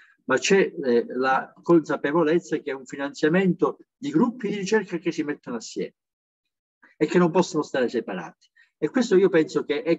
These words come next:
l'avanzamento della contaminazione che il P N R R può fare in questa direzione. Quindi contaminazione, sistema e soprattutto far crescere la fo-, la, la, la, il capitale umano e la generazione che farà camminare questo sistema.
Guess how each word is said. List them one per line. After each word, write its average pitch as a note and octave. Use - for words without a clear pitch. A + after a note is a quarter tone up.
l'avanzamento F3
della C#3
contaminazione C3
che -
il A#2+
P C3+
N B2
R A#2
R A2
può A#2+
fare G#2+
in A2+
questa A2
direzione. G2
Quindi G#2
contaminazione, F3
sistema G3+
e D#3
soprattutto E3
far -
crescere F3
la C#3
fo-, -
la, B2
la, A#2
la, A2
il A2+
capitale C#3+
umano E3+
e C#3
la C#3
generazione F3
che D#3
farà C3
camminare A#2+
questo A2
sistema. -